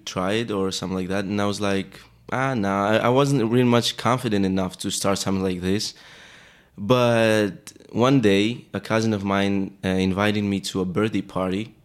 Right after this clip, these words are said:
So I was like, "Yeah, okay, m-, why not?" And, uh, the birthday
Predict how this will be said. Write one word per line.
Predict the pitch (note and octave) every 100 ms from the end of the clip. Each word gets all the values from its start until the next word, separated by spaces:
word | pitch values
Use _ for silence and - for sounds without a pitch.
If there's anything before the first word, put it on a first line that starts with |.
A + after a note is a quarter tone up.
| _ -
So | - G#2+ G#2+
I |
was | G#2
like, | G#2 G2+ G2 - -
"Yeah, | C#3+ C#3
okay, | - G2
m-, | G2 F#2+ G2+
why | G2+
not?" | F#2+ G2+ A#2+ - - - - - - - -
And, | A2 A2+ A#2 A2+ A2 A2+ A2
uh, | A2 G#2+ G#2 G#2 G2 F#2+
the | G#2+
birthday | C#3 C#3+